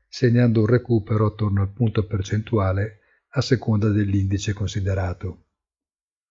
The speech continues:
Oggi si vedrà se in questo caso si tratta solo di un rimbalzo tecnico o qualcosa di più.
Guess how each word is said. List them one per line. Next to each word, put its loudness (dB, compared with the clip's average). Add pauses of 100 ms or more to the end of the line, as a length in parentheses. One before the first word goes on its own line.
(440)
Oggi 4
si 0
vedrà 4
se 0
in 0
questo -2
caso -2
si -2
tratta -2
solo 4
di 0
un 0
rimbalzo 0
tecnico -6
o -2
qualcosa -2
di -4
più. -8